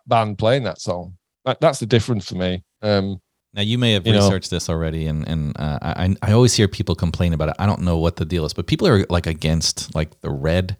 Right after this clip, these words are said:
Speaker 2: or, like, the, the certain color discs. I don't know what that's all about.
Speaker 1: Well, I mean, historically,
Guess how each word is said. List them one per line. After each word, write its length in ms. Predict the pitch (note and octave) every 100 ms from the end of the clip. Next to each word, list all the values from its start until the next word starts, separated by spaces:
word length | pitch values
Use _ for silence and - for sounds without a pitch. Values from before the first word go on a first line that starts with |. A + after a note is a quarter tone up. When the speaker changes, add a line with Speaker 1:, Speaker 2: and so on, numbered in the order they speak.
| _ F2+
Speaker 2:
or, 80 |
like, 200 | E2+ D#2
the, 680 | - D2+ C#2 C2+ G1+ - -
the 60 | -
certain 380 | - E2 E2+ E2+
color 600 | - F#2+ F2 E2+ E2 D2 -
discs. 440 | F#2+ G#2 - -
I 320 | G#2+ F#2 -
don't 120 | G#2+ F#2
know 80 |
what 100 | F2 F2
that's 200 | D#2+ D#2
all 100 | C#2+
about. 340 | C2 C2 - - _ _ -
Speaker 1:
Well, 300 | F3+ F3 F3
I 80 | F3+
mean, 240 | F#3 F#3 -
historically, 920 | F#3+ C#3+ - G#3 F#3 C#3+ B2+ A#2+ A#2+